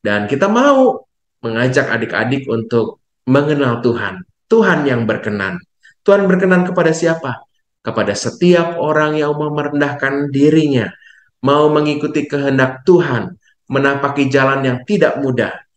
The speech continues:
Adik-adik, boleh diperkenalkan bahwa Tuhan adalah Allah yang berkenan.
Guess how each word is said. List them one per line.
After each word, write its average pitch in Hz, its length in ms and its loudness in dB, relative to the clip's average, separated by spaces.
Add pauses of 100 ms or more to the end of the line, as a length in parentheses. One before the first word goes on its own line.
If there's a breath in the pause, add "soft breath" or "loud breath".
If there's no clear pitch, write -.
(480)
Adik-adik, 127 800 0
boleh 120 160 4
diperkenalkan 139 720 -2
bahwa 123 320 2
Tuhan 147 400 -2
adalah 131 400 -2
Allah 151 240 0
yang 156 160 -2
berkenan. 180 640 0